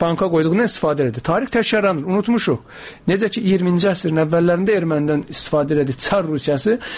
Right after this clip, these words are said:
dağılmaqda olan Sovet Rusiyası da doxsanıncı illərdə yenidən erməni məsələsini qaldıraraq bizim azadlıq hərə-, azadlığa olan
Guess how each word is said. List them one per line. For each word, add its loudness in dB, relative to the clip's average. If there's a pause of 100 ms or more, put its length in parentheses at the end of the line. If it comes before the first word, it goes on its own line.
(340)
dağılmaqda 2
olan 2
Sovet -2
Rusiyası 0
da 2 (340)
doxsanıncı 2
illərdə 2
yenidən 2
erməni 0
məsələsini 0
qaldıraraq 0
bizim 2
azadlıq 0
hərə-, 2 (420)
azadlığa 0
olan -2